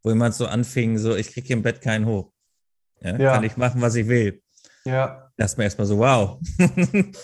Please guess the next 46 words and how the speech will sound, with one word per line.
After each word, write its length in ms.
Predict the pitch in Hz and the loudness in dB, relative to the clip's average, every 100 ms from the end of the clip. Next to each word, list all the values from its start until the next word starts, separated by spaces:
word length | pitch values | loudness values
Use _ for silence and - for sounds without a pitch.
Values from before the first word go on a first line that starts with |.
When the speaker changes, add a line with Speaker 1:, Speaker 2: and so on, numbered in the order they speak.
| - - _ _ _ _ - 113 - | -20 -20 _ _ _ _ -6 -6 -4
Speaker 1:
Viele, 320 | - 139 127 127 | -8 0 2 2
ist 260 | 131 120 - | 0 -4 -6
viele 180 | 123 120 | -4 0
Jahre 260 | 120 120 | 0 0
her. 320 | 117 131 165 - _ _ _ _ | 0 -2 -4 -12 _ _ _ _
Ich 100 | - | -6
dachte 240 | 135 131 | -4 -2
erstmal 340 | 127 131 127 117 | -2 -4 -2 -2
so, 380 | 113 110 110 - _ _ _ _ _ | 0 0 -4 -10 _ _ _ _ _
„Das 240 | 120 120 - | -2 0 0
hätte 180 | 135 135 | 0 0
ich 140 | 135 | 0
jetzt 260 | 147 139 165 | 0 0 -4
nicht, 300 | 156 - 147 | -4 -4 0
äh, 440 | 147 151 151 151 - _ _ _ _ _ _ _ _ _ | 2 2 2 0 -6 _ _ _ _ _ _ _ _ _
wenn, 280 | 107 120 117 | -4 -2 0
wenn's 240 | 131 127 | 0 0
mir 140 | 139 139 | 0 0
so 140 | 147 | 2
gehen 260 | 131 151 165 | 2 0 2
würde, 240 | 175 175 | 0 0
das 180 | 156 - | -2 -4
hätte 140 | 170 | -4
ich 60 | 165 | -4
jetzt 160 | 160 180 | -4 -4
nicht 100 | 170 | -4
in 80 | |
die 60 | 165 | 0
Runde 260 | 175 180 143 | 2 4 4
getragen. 680 | 127 131 123 113 104 95 - - | 2 0 -2 0 -4 -8 -12 -2
Speaker 2:
Ja. 140 | 135 | 0
Speaker 1:
Das 180 | 131 - | 0 0
wäre 100 | 120 | -2
mir 120 | 127 | 0
zu 140 | 131 143 | 0 0
Speaker 2:
Ja. 80 | |
Speaker 1:
privat“, 440 | 143 147 147 120 117 | 2 4 4 4 2
hab 120 | 110 | -2
ich 120 | 104 | -4
gedacht. 260 | - 104 104 | -4 -4 -2
Speaker 2:
Ja. 320 | 135 - - - _ _ | 0 -2 -6 -20 _ _
Ja. 360 | 131 131 - - | -2 -2 -4 -12
Speaker 1:
Und 280 | 110 110 95 | -4 -2 0
da 380 | 123 127 127 107 | 2 4 4 2
wurde 320 | 131 131 113 | 2 2 2
wirklich 720 | 139 208 - 175 170 165 - | 2 0 -2 -4 -4 -8 -14